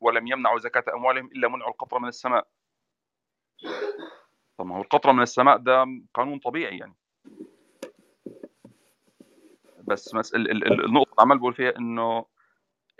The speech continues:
هل ال-، ال-، ال-، ال-، ال-، ال-، ال-، ال-، الطرح هنا هو إنه صحيح إنه، آه،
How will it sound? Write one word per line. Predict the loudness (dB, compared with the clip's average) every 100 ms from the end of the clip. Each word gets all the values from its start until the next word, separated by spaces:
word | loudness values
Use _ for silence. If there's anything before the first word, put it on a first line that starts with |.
| -16
هل | 4 8 8
ال-، | 6 2
ال-، | 0
ال-، | 0 0
ال-، | -4 -2
ال-، | -2 -2 -4 -4
ال-، | -6 -8 -6
ال-، | -6 -6 -6 -6
ال-، | -6 -8 -14 -18 -16 -16
الطرح | 6 8 8 4
هنا | 2
هو | 2 0
إنه | -2 -4 -8
صحيح | -10 -6 0 0 0 -6
إنه، | -4 -2 -2 0 -2 -4 _ _ _ _ _ _ -12
آه، | -8 -4 -2 -2 -4